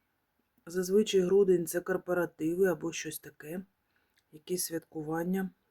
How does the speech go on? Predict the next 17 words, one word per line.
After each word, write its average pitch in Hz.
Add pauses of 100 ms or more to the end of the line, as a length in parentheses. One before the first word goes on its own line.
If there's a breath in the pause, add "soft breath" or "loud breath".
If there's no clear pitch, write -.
(1300)
І 180
ця 180
карта 214
вам 180 (340)
показує, 185
що 151 (920)
або 196
чимно 175
поводьтесь, 202
або 170
якось 165 (220)
слідкуйте, 202
щоб 165
ваша 175
репутація 165
не 165
постраждала. 151